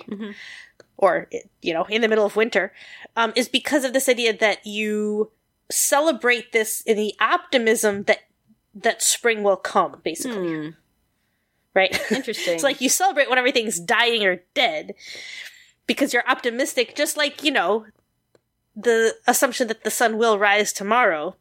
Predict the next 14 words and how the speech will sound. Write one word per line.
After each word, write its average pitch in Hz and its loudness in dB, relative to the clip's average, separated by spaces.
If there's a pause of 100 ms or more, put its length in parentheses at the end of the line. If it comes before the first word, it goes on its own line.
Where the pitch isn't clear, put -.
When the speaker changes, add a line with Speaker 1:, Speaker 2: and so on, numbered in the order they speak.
Speaker 1:
Yeah. 277 -4 (920)
Speaker 2:
The 254 2
assumption 226 0
you 214 -2
will 233 2
get 208 2
a 185 -4
spring. 175 -2 (120)
<laughs> - 2 (1200)
Um, 190 0
Speaker 1:
I 277 -6
feel 440 -2
like 381 2
Speaker 2:
yeah. 233 4